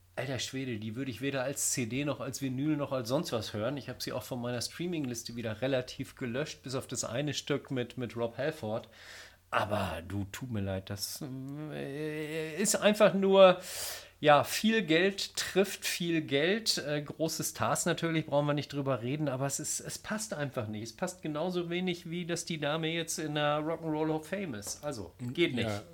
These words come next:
Speaker 2: ja, ja, also ich find, ich muss auch, da reden wir gleich drüber. <laughs> Aber ich, ähm, ich hab mir da, irgendwie hab ich da mehr von erwartet. Ich hatte aber auch so, ich bin so, ehrlich gesagt, diesem Dolly Parton-Hype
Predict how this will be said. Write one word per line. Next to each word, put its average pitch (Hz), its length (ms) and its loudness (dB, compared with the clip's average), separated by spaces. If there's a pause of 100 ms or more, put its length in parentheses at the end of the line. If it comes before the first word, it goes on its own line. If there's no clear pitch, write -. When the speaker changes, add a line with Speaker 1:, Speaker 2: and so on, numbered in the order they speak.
(180)
Speaker 2:
ja, 117 80 6
ja, 160 80 6
also 147 160 2
ich - 80 -2
find, 196 180 2 (320)
ich - 80 -2
muss 175 160 2
auch, 151 80 6
da 131 220 6
reden 127 320 0
wir 98 60 -2
gleich 95 140 -6
drüber. 85 200 -8 (240)
<laughs> - 380 6 (760)
Aber 131 320 4
ich, 139 140 -6 (640)
ähm, 135 240 -2
ich - 200 -4
hab - 120 -2
mir 196 80 0
da, 160 160 0
irgendwie 180 320 0
hab 170 60 2
ich 170 60 -4
da 170 80 0
mehr 156 220 4
von 156 160 2
erwartet. 117 380 0
Ich 135 140 -6
hatte 196 160 -2
aber 156 220 -4
auch 165 60 -4
so, 190 140 -2
ich 185 160 -4
bin 208 180 0
so, 196 160 -2 (100)
ehrlich 185 360 -6
gesagt, 160 260 -6
diesem 160 320 -4 (260)
Dolly 202 260 4
Parton-Hype 165 1300 -2